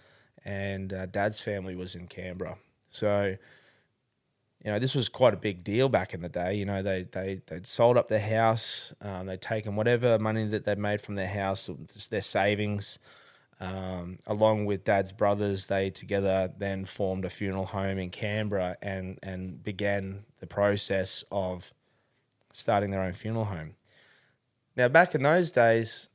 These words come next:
um, and we're talking, like, late eighties, early nineties, um, the funeral industry was a completely different game,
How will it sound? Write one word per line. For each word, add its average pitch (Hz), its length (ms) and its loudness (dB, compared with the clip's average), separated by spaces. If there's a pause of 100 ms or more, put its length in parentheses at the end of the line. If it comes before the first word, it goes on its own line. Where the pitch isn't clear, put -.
(220)
um, 107 720 -4
and 117 180 -2
we're 147 60 2
talking, 123 480 0
like, 104 220 -2 (120)
late 107 240 0
eighties, 101 400 -2
early 95 180 -4
nineties, 92 520 -8 (680)
um, 104 500 -4 (640)
the 117 80 -2
funeral 147 340 2
industry 123 360 2
was 110 120 0
a 107 40 -2
completely 107 580 -4
different 90 340 -10
game, 78 300 -10